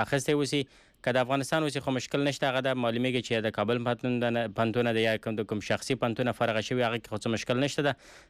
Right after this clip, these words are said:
د همغه طی مراحل لري چې باید د، ا، بهرنیو چارو په وزارت کې دوی هغه، ا، ټاپه کړي او د هغه نه وروسته بیا، ا، دلته یې ورکړي. او که چېرته یې د، ام، افغانستانه بهر په بل پوهنتون کې اخیستی وي،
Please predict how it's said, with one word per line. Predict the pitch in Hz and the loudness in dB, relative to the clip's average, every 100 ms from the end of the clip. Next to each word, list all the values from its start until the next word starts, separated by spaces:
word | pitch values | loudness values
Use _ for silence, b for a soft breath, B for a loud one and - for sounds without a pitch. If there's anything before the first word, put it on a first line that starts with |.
| - | -6
د | 117 120 - | -2 -2 -2
همغه | 104 120 113 110 - | -2 2 2 0 -4
طی | - 123 | 0 2
مراحل | 120 117 113 | 2 0 0
لري | 127 123 120 | 0 0 0
چې | 113 | -2
باید | 107 110 104 | 0 0 0
د، | |
ا، | 110 104 98 104 107 104 104 98 - | 0 0 -2 -4 -2 0 0 -4 -4
بهرنیو | 85 95 101 104 113 113 | -6 -2 0 2 2 2
چارو | 113 110 | 2 0
په | 110 | 0
وزارت | 104 110 113 | 0 0 0
کې | 107 | -2
دوی | 104 110 B B B B - | -2 -2 B B B B -4
هغه، | 107 110 | 0 2
ا، | 107 110 110 104 98 98 87 85 87 98 101 - | 0 -2 -2 -2 -2 -4 -4 -4 -2 -2 -2 2
ټاپه | 110 123 | 2 2
کړي | 117 - | -2 0
او | 113 107 | 0 2
د | |
هغه | 104 110 | 0 0
نه | 110 | 0
وروسته | 113 - | 0 -2
بیا، | 104 107 107 | 0 2 2
ا، | 101 104 - 71 78 | 0 -2 -2 -2 -4
دلته | 107 110 104 | 0 0 2
یې | 101 | 0
ورکړي. | 101 107 101 - | 2 0 0 0
او | 104 | 0
که | 104 113 | 2 0
چېرته | 104 143 127 | 2 0 0
یې | 135 127 | 0 0
د، | 123 | 2
ام، | 123 123 120 120 | 2 2 0 0
افغانستانه | 117 113 117 - 143 | 0 0 -2 0 0
بهر | 113 113 147 | 2 0 0
په | 147 127 | 0 -2
بل | 120 170 | 0 0
پوهنتون | 160 156 160 | 0 -2 -2
کې | 160 | -2
اخیستی | 131 139 160 | -4 -2 0
وي، | 156 | 0